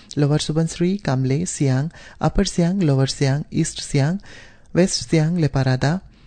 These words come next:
दिबांग वैली, अंजाव, लोहित, नामसाई, चांगलांग, तिरप और लोंगडिंग जिलों के लिए येलो अलर्ट जारी किया है।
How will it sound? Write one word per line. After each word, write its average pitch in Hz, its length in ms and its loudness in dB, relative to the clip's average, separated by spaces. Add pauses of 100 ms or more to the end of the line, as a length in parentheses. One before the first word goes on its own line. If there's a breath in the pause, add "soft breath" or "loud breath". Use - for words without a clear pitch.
(280 soft breath)
दिबांग 143 320 4
वैली, 143 380 2
अंजाव, 139 400 2
लोहित, 139 440 0
नामसाई, 143 420 -2
चांगलांग, 139 440 0
तिरप 135 360 0
और 139 140 2
लोंगडिंग 131 360 0
जिलों 131 240 0
के 135 140 -2
लिए 135 180 0
येलो 127 180 0
अलर्ट 127 380 0
जारी 147 200 2
किया 147 240 0
है। 190 160 2